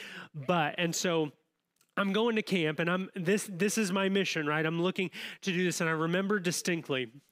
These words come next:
one of the nights of the camp, there's this gentleman from Nashville, Tennessee, preaching. I don't remember his name. I need, I need to find this guy.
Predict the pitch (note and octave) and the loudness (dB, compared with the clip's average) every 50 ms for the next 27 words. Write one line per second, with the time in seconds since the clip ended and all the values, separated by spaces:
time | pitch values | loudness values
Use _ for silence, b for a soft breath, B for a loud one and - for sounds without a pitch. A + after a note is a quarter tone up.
0 | - - - D3 D3+ E3+ F3+ F3+ F3 F3 E3 - - D#3+ D3+ - - C#3+ C3+ B2+ | -20 -10 -4 -2 0 0 2 0 0 0 -2 -4 -6 -10 -12 -12 -10 -10 -10 -10
1 | C3+ - _ _ _ _ B B B B B B B B B B B B B _ | -10 -14 _ _ _ _ B B B B B B B B B B B B B _
2 | _ - D#3 D3 C3 D3 C#3 - - D3 E3+ E3+ F3 F3+ F3+ F3 E3+ F3 - - | _ -10 -8 -6 -4 -4 -4 -4 -2 -2 0 0 2 2 0 0 0 -2 -2 -4
3 | D3+ D3 D3 D3+ D#3+ E3+ E3 - - F#3 F3 E3+ - F3+ F3 F3 E3 - - E3+ | -4 -2 0 0 0 0 0 -2 -2 -4 -4 -2 -2 -2 -2 -2 -2 -2 -2 0
4 | E3+ E3 - - - D#3+ E3 E3+ D#3+ - - E3 D#3+ D#3+ D#3+ D3 - B B B | 0 0 -2 -2 -2 -2 -2 -2 -2 -4 -2 -2 -2 -2 -4 -6 -8 B B B
5 | B B B D#3+ D#3 D#3+ E3+ E3+ D#3+ E3+ E3 E3+ F3+ E3 E3+ D#3+ D#3 D3 D#3+ E3 | B B B -2 0 0 0 0 0 0 0 0 0 2 0 0 0 0 0 0
6 | E3 E3+ E3+ F3 E3+ E3 D#3 D#3+ F3+ G#3 A3 - E3 D#3+ F3 F#3+ F3 E3+ - - | 2 2 4 2 2 2 0 0 0 0 0 -2 -2 -2 0 0 0 -2 -2 -2
7 | - E3+ D#3+ E3+ F3+ F#3 F#3 F#3 - - - F#3 F3 F3 F3 | -2 0 0 0 0 0 0 -2 -2 -2 -2 -2 0 0 0